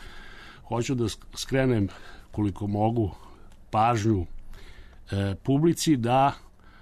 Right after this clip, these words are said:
su stvari mnogo dublje nego što one izgledaju na površini ovih tekućih događaja i tako dalje i da su njegove, njihove dimenzije ukorenjene u zaista u jednoj, e, ozbiljnoj politici koja ima svoje ciljeve, razloge i tako dalje.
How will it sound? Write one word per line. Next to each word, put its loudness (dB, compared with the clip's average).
su -2
stvari 2
mnogo 4
dublje 4
nego 4
što -2
one 4
izgledaju 2
na 4
površini 4
ovih 2
tekućih -2
događaja 0
i 0
tako -4
dalje 0
i 4
da -2
su -4
njegove, 0
njihove 2
dimenzije 2
ukorenjene 2
u -2
zaista -4
u 4
jednoj, 4
e, -2
ozbiljnoj 2
politici 0
koja -4
ima 0
svoje -4
ciljeve, 2
razloge -4
i -8
tako -14
dalje. -10